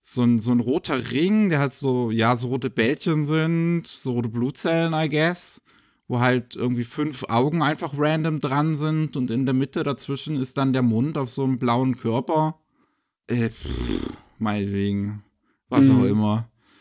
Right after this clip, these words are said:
Speaker 1: Ähm, ja, wird bei Fanworks gemacht, die halt viele dieser kleinen, ähm,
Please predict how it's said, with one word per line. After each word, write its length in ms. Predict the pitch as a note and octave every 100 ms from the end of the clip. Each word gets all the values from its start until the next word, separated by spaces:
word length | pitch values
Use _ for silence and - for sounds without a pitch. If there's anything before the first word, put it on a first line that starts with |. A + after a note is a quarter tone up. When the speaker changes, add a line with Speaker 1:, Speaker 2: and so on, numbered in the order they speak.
| _ -
Speaker 1:
Ähm, 260 | B2 C3+ C3+
ja, 200 | C#3 C#3
wird 140 | F#3
bei 120 | F3
Fanworks 560 | - F3+ F3+ E3 E3+ -
gemacht, 380 | D#3 D#3 D3+ -
die 60 |
halt 160 | B2+ A#2+
viele 280 | - C3 B2+
dieser 280 | B2 A#2+ B2
kleinen, 640 | C3 A#2+ B2 B2 A#2+ A#2 - -
ähm, 540 | A2+ A2+ A#2 A2+